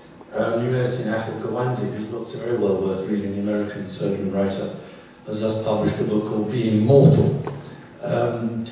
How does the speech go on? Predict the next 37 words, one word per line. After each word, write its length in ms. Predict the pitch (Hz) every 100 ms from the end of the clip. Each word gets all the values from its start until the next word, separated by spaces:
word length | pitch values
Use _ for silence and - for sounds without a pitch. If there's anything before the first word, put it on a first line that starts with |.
| - -
I'm 120 | 160
not, 280 | 226 - -
I'm 120 | 170
not 180 | 196 180
totally 300 | 170 160 147
in 180 | 143
agreement 340 | - 156 131 101
with 80 | 101
it, 160 | 104
I 80 | 127
disagree 380 | 135 147 - 127
with 120 | 117
some 220 | 131 120
bits 240 | 151 151 -
of 80 |
it, 160 | 104 98
but 80 | 139
this 120 | 165
is 220 | 151 - - - -
what 220 | 139 139 131
the 120 | 127
book's 180 | - 117
all 180 | 104
about. 420 | 104 - 104 - - - - - - -
About, 600 | 110 113 117 117 - -
he 180 | 131 165
calls 240 | - - -
it 140 | 117
the 60 | 113
medicalization 800 | 95 - - 104 107 101 - 104
of 160 | -
death, 340 | 127 110 - - - - - - -
but 100 | 131
the 120 | 139
problem 320 | 160 - 131
of 80 | 120
over-treatment. 760 | 117 113 113 - 127 - 98